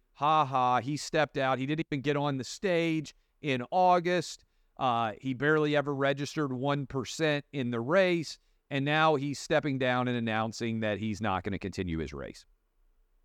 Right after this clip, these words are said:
But in reality, I think we need way more people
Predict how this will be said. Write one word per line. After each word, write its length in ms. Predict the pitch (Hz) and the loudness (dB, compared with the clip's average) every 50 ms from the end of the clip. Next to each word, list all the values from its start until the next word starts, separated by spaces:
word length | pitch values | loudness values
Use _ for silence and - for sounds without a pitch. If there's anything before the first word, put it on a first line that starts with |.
| _ _ - | _ _ -10
But 340 | 131 123 165 160 147 139 - - | 0 2 4 4 4 2 -2 -4
in 140 | 170 170 160 | -2 0 0
reality, 720 | 160 165 170 180 214 220 226 220 196 165 160 156 139 - _ _ _ _ _ _ _ | 2 4 4 6 6 6 4 4 2 0 0 -2 -4 -6 _ _ _ _ _ _ _
I 160 | 143 151 165 | 4 4 4
think 320 | - - 185 170 160 147 156 | 4 2 -2 -2 -2 -2 -4
we 160 | 151 147 143 | -4 -4 -2
need 420 | 135 135 131 127 123 123 120 120 - _ _ _ - | -2 -2 -2 -2 -2 -2 -4 -6 -8 _ _ _ -14
way 400 | 135 123 127 143 156 160 160 160 | -12 -4 0 2 4 4 4 2
more 320 | 147 143 143 139 135 131 | 0 0 0 0 0 0
people 580 | - - 123 113 101 - 95 95 92 92 92 | 0 0 -2 -2 -2 -2 -4 -4 -4 -4 -6